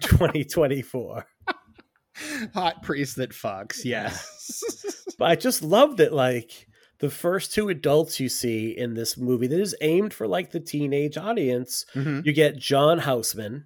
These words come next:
Speaker 2: Yep.
Speaker 1: you get Big House, you know, you know,
Speaker 2: The big,
Speaker 1: running
Speaker 2: big
Speaker 1: things.
Speaker 2: house himself.
Speaker 1: <laughs> Right?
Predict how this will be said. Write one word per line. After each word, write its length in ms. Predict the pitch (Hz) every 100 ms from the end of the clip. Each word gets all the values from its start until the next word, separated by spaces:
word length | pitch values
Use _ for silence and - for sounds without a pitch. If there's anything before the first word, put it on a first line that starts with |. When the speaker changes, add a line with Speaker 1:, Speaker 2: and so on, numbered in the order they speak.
| _ _ -
Speaker 2:
Yep. 120 | 113
Speaker 1:
you 40 | 117
get 300 | 127 123 -
Big 200 | 147 156
House, 460 | 120 104 113 - -
you 120 | 147
know, 320 | 127 123 156 175
you 100 | 147
know, 60 |
Speaker 2:
The 60 | 143
big, 100 | 113
Speaker 1:
running 220 | 135 135
Speaker 2:
big 140 | 139 135
Speaker 1:
things. 100 | 123
Speaker 2:
house 200 | 135 -
himself. 1080 | 156 131 - 117 - 170 - - 110 - 170
Speaker 1:
<laughs> 120 | 131
Right? 360 | 135 151 254